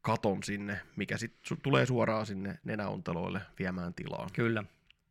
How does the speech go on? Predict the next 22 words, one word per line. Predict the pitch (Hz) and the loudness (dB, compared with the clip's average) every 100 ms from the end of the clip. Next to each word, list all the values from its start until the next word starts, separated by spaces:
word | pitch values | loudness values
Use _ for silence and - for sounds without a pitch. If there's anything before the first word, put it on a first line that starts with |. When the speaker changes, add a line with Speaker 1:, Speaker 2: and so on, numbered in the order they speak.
| - - _ - | -20 -20 _ -4
Speaker 2:
Että | - | 0
sit | 110 107 | 0 2
sen | - 120 | 4 6
lisäksihän | 120 120 - 110 | 6 4 2 0
tämmöisestä | 113 120 113 - 113 | 0 0 -4 -2 -2
niin | 110 | 0
kun | 113 107 - _ - - - - - - - 147 | -2 -4 -8 _ -20 -20 -20 -20 -20 -20 2 8
enemmän | 147 147 135 123 - - - | 8 10 8 4 -2 -16 -2
pur-, | 156 156 147 | 2 4 4
puremista | 170 165 131 143 | 8 8 8 4
vaativasta | 127 127 127 117 131 - - - | 6 6 4 0 0 0 -2 6
elämänlaadusta | 151 143 127 123 123 120 117 - 131 | 10 10 8 4 6 6 4 -2 0
niin | 120 | 2
ois | 123 - - - - - | 2 2 -6 -14 -16 -2
hyötyä | 135 117 120 113 | 2 2 2 -2
tolle | 117 110 104 - - | 0 -2 -4 -10 -6
hampaitten | 127 131 120 - 120 - - - - - - - - - - _ - | 0 4 2 2 -4 -6 -18 -20 -20 -20 -20 -20 -20 -20 -20 _ -8
suorana | - 151 147 143 | 4 8 10 8
pysymiselle | 131 139 139 131 135 123 123 | 6 6 6 6 6 6 4
ja | 123 | 4
sille, | 131 123 123 | 2 2 2
että | - 120 | 0 -4